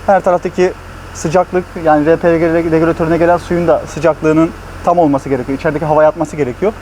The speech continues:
Radyatör kapağını açacağım. Bu şekilde. Evet, tepki güzel.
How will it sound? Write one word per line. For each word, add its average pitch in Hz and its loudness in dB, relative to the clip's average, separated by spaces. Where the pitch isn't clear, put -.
Radyatör 170 0
kapağını 202 2
açacağım. 196 2
Bu 156 0
şekilde. 143 0
Evet, 160 2
tepki 160 -2
güzel. 185 2